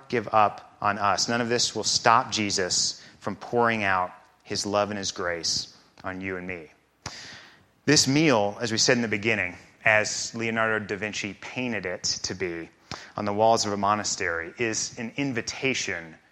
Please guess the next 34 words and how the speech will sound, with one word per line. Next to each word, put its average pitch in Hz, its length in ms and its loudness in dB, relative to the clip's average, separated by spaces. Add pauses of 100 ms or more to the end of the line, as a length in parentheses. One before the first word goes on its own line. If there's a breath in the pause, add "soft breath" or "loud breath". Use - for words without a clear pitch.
to 110 120 -4
step - 480 0
into 113 800 0 (180)
this 110 180 2
story 98 760 2 (260 loud breath)
that 107 120 0
Jesus 98 580 2
tells 98 720 2 (160 loud breath)
about 104 280 4
the 95 60 -6
world. 90 460 -4 (440)
It's 117 140 0
an 123 60 2
invitation 131 640 0
to 110 60 -6
take 120 180 2
an 113 140 -2
honest 120 380 2
assessment 123 580 0
of 107 140 -4
our 104 120 2
own 98 120 -2
hearts - 640 0 (400)
and 107 100 -8
go 117 160 0
to 113 80 0
God 107 360 2
in 107 100 -6
repentance. 127 720 -4 (460 loud breath)
It's 123 160 0
a, 123 80 0 (200)
it's 131 320 -2
an 143 80 0
invitation, 139 880 2